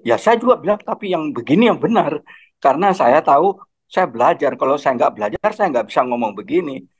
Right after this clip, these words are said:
Kadang-kadang saya kasihan melihat mereka itu nggak ada bersifat untuk membawa jemaatnya kepada kebenaran, dan nggak ada sifat mereka itu membawa jemaatnya untuk pada, em,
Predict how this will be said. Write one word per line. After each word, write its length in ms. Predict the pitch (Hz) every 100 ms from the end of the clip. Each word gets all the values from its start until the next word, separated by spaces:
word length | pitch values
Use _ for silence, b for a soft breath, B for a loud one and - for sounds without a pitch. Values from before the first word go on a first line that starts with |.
| _ -
Kadang-kadang 400 | - 147 196 214
saya 160 | 214 214
kasihan 400 | 160 202 208 190
melihat 240 | 147 165
mereka 400 | 156 151 160 160 165
itu 240 | 214 214 _ _ _ _
nggak 180 | 117 131
ada 200 | 165 208 214
bersifat 560 | - - 165 220 220
untuk 300 | 180 170 220
membawa 720 | 147 147 120 139 165 220 220 214
jemaatnya 880 | 170 160 151 156 151 - 208 226
kepada 400 | 220 180 165 208
kebenaran, 720 | 214 135 147 175 175 135 113 113
dan 160 | 135 - b b _
nggak 260 | 131 127 135 127
ada 100 | 202 202 175
sifat 380 | 165 - 185 160
mereka 400 | 151 151 160 151
itu 140 | 151
membawa 600 | 175 147 127 131 185 - _ _
jemaatnya 720 | 135 143 147 143 143 214 214
untuk 560 | 170 156 151 208 - - _ b b _ _ -
pada, 440 | 123 120 180 190 -
em, 960 | 147 143 135 131 131 127 131 135 143